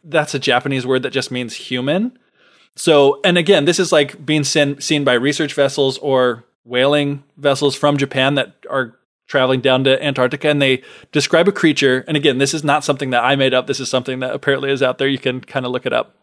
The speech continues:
Not that the creature is out there, but the story is out there. <laughs> And they say that it looks like this weird combination between, like, a human and a whale. It's just, like, a long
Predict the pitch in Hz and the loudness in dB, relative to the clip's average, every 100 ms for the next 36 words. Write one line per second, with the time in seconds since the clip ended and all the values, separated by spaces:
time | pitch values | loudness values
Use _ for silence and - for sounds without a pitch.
0 | - 147 170 180 - 156 139 135 113 117 | -4 -2 -2 -6 -2 -2 0 -2 -2 -6
1 | 143 139 160 156 156 139 139 143 131 147 | -6 -8 -8 -6 -4 -4 -4 -8 -10 -12
2 | 147 - 440 403 370 370 - 466 415 415 | -12 -4 0 0 0 -2 -2 0 2 2
3 | 349 - - - - - 196 202 196 - | 0 -2 -2 -2 -4 -2 0 2 2 4
4 | 226 226 214 156 185 208 - 202 165 - | 4 6 4 4 2 2 2 2 2 -4
5 | - _ 165 160 147 139 175 190 170 - | -20 _ -4 -4 -2 2 4 4 2 0
6 | 170 156 151 143 143 135 143 135 123 120 | 2 2 0 0 -4 -4 -4 -2 -2 -4
7 | - _ - 135 - - 214 220 220 220 | -6 _ -12 -10 -8 -2 0 2 2 0
8 | - 151 135 123 147 170 170 156 175 165 | -4 -4 -2 0 2 4 2 0 -4 -2
9 | 147 123 123 143 170 190 208 | -2 -2 0 0 2 0 -2